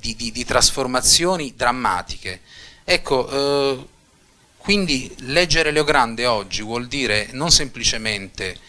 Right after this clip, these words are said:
approcciarsi ad un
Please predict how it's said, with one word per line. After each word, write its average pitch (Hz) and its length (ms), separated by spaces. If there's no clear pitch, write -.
approcciarsi 117 1200
ad 107 180
un 117 480